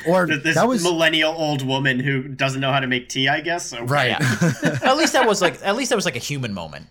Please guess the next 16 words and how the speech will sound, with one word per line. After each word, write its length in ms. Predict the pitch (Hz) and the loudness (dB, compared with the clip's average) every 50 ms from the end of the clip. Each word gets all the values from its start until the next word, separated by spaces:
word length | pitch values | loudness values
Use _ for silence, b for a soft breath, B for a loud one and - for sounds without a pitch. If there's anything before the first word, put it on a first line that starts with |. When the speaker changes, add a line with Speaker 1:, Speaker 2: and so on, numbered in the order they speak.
| _ _ - | _ _ -10
Speaker 3:
you 80 | 110 | -8
know? 260 | 101 98 92 95 95 - - | -6 -6 -6 -6 -10 -12 -10
Like 200 | 98 92 87 - | -10 -8 -8 -8
Speaker 1:
I, 300 | 135 120 - - - 127 | -8 -10 -10 -10 -8 -6
I 40 | 131 | -6
Speaker 2:
Mm-hmm. 180 | 127 123 117 | -6 -6 -8
Speaker 1:
guess. 400 | 113 - 131 147 156 131 117 - | -8 -4 -2 -2 0 -2 -2 -4
But 180 | - - 160 185 | -4 -2 2 4
even 240 | 226 214 262 240 240 | 4 4 6 4 4
then, 180 | 262 240 185 | 4 4 2
I 180 | 151 156 175 190 | 2 2 2 2
actually, 340 | 196 - - 175 151 143 117 | 2 0 0 0 0 0 2
I 80 | 131 | 2
remember 360 | 151 165 185 196 180 190 170 | 2 2 2 2 2 2 2
thinking, 440 | 156 - - 170 170 165 - 151 127 | 0 0 0 0 0 0 0 0 2
like, 320 | 127 123 120 120 117 - | 2 2 2 2 -2 -4